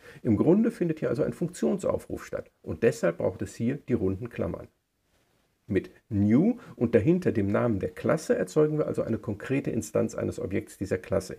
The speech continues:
hier also ein Array namens A R. In der Sprechweise, die wir gerade gelernt haben, ist also A R eine Instanz der Klasse Array. Wir hatten schon gesehen, dass wir dem Konstruktor Parameter übergeben können, mit denen das Array direkt befüllt wird.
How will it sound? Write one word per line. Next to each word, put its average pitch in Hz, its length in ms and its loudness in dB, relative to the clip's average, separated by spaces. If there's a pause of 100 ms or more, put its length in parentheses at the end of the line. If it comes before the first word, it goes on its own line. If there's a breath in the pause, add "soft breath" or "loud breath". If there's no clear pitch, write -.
hier 107 200 2
also 117 160 -2
ein 101 180 -4
Array 113 240 2
namens 120 340 -2
A - 160 -2
R. - 300 -6 (500 loud breath)
In 104 100 -2
der 107 80 4
Sprechweise, 175 560 0
die 147 100 -2
wir 135 80 -4
gerade 120 280 0
gelernt 123 420 -2
haben, 185 240 -4
ist - 280 -6
also - 280 0
A - 240 -6
R 139 320 -2
eine 101 140 0
Instanz 120 680 -4
der - 120 -4
Klasse - 560 -4
Array. - 420 -4 (680 loud breath)
Wir 104 120 -4
hatten 131 180 2
schon 135 140 -2
gesehen, 113 320 2
dass 185 160 -2
wir 117 60 2
dem 113 120 -2
Konstruktor - 500 -4
Parameter 104 540 -2
übergeben 151 520 -2
können, 190 320 -4 (260 loud breath)
mit 123 160 0
denen 120 100 6
das - 220 0
Array 151 200 2
direkt 180 420 0
befüllt 143 400 4
wird. - 240 -6